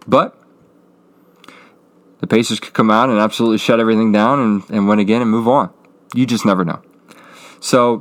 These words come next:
that's the way the Eastern Conference is, is shaking out. So, uh, Philly will play the winner of the Wizards and the Pacers. And then we have the fourth and fifth seed. So we have the Knicks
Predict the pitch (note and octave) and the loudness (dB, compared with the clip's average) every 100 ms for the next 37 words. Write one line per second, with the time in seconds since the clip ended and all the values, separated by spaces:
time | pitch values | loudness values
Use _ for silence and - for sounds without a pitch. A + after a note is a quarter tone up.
0 | - C3+ D#3+ E3+ E3 D3 D3 D3 C#3 A#2+ | 0 0 0 0 0 2 2 0 -2 0
1 | B2 A#2+ B2 A2 A2+ - A#2+ G2 - B2 | 0 0 -2 -2 -6 -4 -8 -6 -2 -2
2 | A#2+ G#2+ G#2 F#2+ - A#2 G#2+ G2+ - - | -2 0 0 -2 -2 0 0 -2 -8 -20
3 | - - _ _ _ _ - - F#2+ - | -20 -20 _ _ _ _ -10 -2 -2 0
4 | C#3+ D3 C#3+ C#3 - - - G#2+ A#2+ B2+ | 0 2 0 -2 -6 -12 -8 0 2 2
5 | B2 - B2 A#2+ A#2 A2+ G#2+ - A#2 A2 | 0 0 2 2 2 0 -4 -8 -2 2
6 | A2 A#2+ A#2 A2 G#2+ G#2 G2+ F#2 - G2+ | 2 2 2 2 2 2 0 -2 -2 2
7 | A#2+ A2+ A#2 G#2 F#2+ F#2 C#3+ C#3 C3+ B2+ | 2 2 2 2 0 2 2 2 0 0
8 | - - _ _ _ _ _ _ _ - | -2 -16 _ _ _ _ _ _ _ -12
9 | B2 A#2 A2+ G#2+ A2+ A2 F#2+ G2+ - B2 | -2 0 2 2 2 2 0 -2 0 0
10 | A#2 G#2 F#2 - C#3 - - A#2+ A2 - | 0 -2 -4 -2 -2 -2 -2 -2 -2 -4
11 | - G#2 G#2 G2+ G#2+ A#2+ - - | -2 0 0 0 0 -2 -4 -14